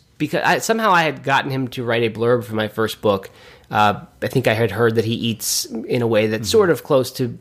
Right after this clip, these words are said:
Speaker 1: to plant-based and, you know, just whatever. And he wrote a blurb, and then that kinda led me to, to being able to have another sort of in with him. And, and eventually, so I, and I won this little contest. Me and fifteen others got to go spend a week in his office.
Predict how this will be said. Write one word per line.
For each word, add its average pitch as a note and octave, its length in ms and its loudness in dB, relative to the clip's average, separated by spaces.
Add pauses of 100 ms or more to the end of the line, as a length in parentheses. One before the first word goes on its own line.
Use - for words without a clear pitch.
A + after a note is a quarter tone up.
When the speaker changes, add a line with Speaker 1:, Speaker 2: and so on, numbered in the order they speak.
(140)
Speaker 1:
to A2+ 380 -6
plant-based A#2 600 0 (560)
and, A2+ 580 0 (500)
you A3 120 2
know, A3 60 6
just G#3+ 220 0
whatever. C3 220 4
And C#3+ 180 0
he G#3 160 -4
wrote G#3+ 180 4
a F3+ 40 -4
blurb, D#3 320 2
and C#3 100 -2
then C#3 260 -2
that D3 280 0
kinda D3+ 160 -2
led C#3 200 0
me C3+ 120 0
to, B2+ 180 -10 (260)
to B2+ 120 -6 (300)
being C3 180 0
able B2+ 160 4
to A#2+ 60 -2
have B2+ 140 0
another B2 220 2
sort B2 180 -4
of B2 120 -2
in C#3 220 0
with C3 120 -4
him. C#3 180 0
And, E3 180 2 (280)
and F3 120 4
eventually, F#3+ 300 2
so E3 140 2
I, D#3 100 6
and C#3+ 160 0
I C#3+ 80 2
won C#3+ 220 2
this C#3+ 200 -2
little C3+ 300 -4 (140)
contest. B2+ 600 -2
Me C3+ 200 0
and A#2+ 160 -2
fifteen B2+ 300 -2
others A2+ 160 0
got A2 140 -4
to A2+ 60 -8
go A#2+ 100 0
spend A#2 200 0
a A2 40 -2
week A2+ 200 -2
in A2+ 60 -2
his A2 160 -2
office. G#2+ 300 -2